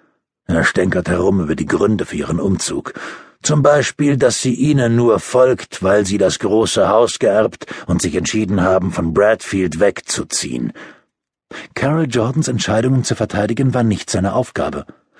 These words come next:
Doch Tony konnte sich auch nicht einfach ausschweigen. Wenn er schwieg, würde er damit nur Pattersons trostlose Sicht der Dinge bestätigen.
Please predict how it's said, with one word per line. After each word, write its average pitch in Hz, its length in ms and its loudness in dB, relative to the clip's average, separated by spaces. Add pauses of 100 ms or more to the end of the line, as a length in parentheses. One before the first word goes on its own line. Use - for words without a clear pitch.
(180)
Doch - 140 0
Tony 180 300 2
konnte 151 300 0
sich 139 180 0
auch 120 60 -2
nicht - 240 -4
einfach 113 340 -2
ausschweigen. - 680 -4 (580)
Wenn 123 160 2
er 123 100 4
schwieg, - 520 -2 (240)
würde 139 240 2
er 139 100 2
damit 123 400 0
nur 151 220 0
Pattersons 135 680 -2
trostlose 113 680 0
Sicht - 440 -6
der 87 80 0
Dinge 90 240 -2
bestätigen. - 600 -6